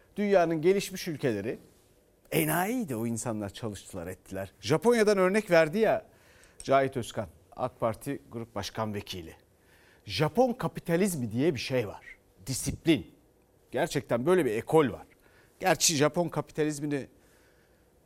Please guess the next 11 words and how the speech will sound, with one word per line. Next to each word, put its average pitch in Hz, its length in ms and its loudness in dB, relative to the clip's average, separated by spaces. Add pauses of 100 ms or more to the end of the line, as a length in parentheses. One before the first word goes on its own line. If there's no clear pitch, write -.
Sayın 170 280 6
Özkan 143 380 2
bilir 156 200 4
mi 127 160 -2
bilmiyorum. 127 540 2
O 110 120 -12
Japon 156 400 0
balığını 120 300 2
belki 110 260 -2
bilir. 113 320 -4 (960)
Ama 175 380 4